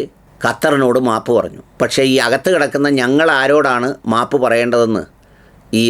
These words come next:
സംഘധ്വനി പടഹധ്വനിയുടെ അഡ്മിനെ വിളിച്ച് ജയിലിൽ കിടക്കുന്നവരോ ബന്ധുക്കളോ ആരെങ്കിലും ചോദിക്കേണ്ടതാണ്. <laughs> എവിടെ നിന്ന് മാപ്പ് പറയാനാ? ജയിലിൽ കിടന്ന് "മാപ്പ് മാപ്പേ മാപ്പേ" എന്ന് പറഞ്ഞാൽ ആരും കേൾക്കൂല. പിന്നെ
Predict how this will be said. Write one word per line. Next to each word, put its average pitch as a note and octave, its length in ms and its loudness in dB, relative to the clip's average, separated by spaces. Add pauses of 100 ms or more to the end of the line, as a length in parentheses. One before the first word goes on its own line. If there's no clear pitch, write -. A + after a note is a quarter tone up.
(120)
സംഘധ്വനി C#3 460 0
പടഹധ്വനിയുടെ B2 760 0 (480)
അഡ്മിനെ C#3+ 460 0
വിളിച്ച് G2+ 300 -2 (260)
ജയിലിൽ A#2+ 320 2
കിടക്കുന്നവരോ A2 540 0 (100)
ബന്ധുക്കളോ A2+ 500 0
ആരെങ്കിലും G2+ 440 0
ചോദിക്കേണ്ടതാണ്. F#2 640 -2 (1200)
<laughs> - 1300 -6
എവിടെ D#3+ 240 4
നിന്ന് F#3 220 2
മാപ്പ് D3+ 240 0
പറയാനാ? C3+ 340 2 (400)
ജയിലിൽ E3 300 2
കിടന്ന് F3+ 220 2
"മാപ്പ് E3+ 340 0
മാപ്പേ E3 260 0 (100)
മാപ്പേ" D#3+ 220 0
എന്ന് D#3 180 2
പറഞ്ഞാൽ D3 320 0
ആരും C#3 220 0
കേൾക്കൂല. A2 420 0 (480)
പിന്നെ D3+ 280 2